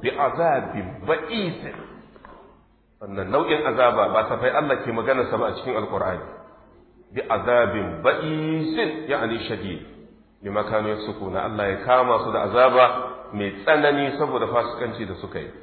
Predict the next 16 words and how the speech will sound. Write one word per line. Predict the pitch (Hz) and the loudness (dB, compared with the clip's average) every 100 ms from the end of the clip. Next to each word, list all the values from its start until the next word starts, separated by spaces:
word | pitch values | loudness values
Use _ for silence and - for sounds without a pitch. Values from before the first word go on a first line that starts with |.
| - _ _ _ _ _ | -20 _ _ _ _ _
Wannan | 92 139 147 139 139 135 - | 4 4 6 2 2 -2 -6
shine | 143 123 110 | -6 -6 -6
dalilin | 101 110 107 | -6 -6 -6
da | 98 | -6
yasa | 101 117 107 | -6 -4 -4
Allah | 104 101 | -2 -2
ya | 98 | -2
mayar | 104 110 101 | -2 -2 -4
da | 98 | -6
mutanen | 110 107 101 110 | -4 -4 -2 -2
garin | 95 104 359 - - - | -2 2 0 0 -8 -10
suka | 135 107 | -4 -4
zama | 104 107 | -2 -4
birai, | 104 92 101 98 - - - - - | -2 2 2 0 -8 -14 -18 -20 -14
saboda | 104 101 98 | -10 -8 -2
za | 113 | -2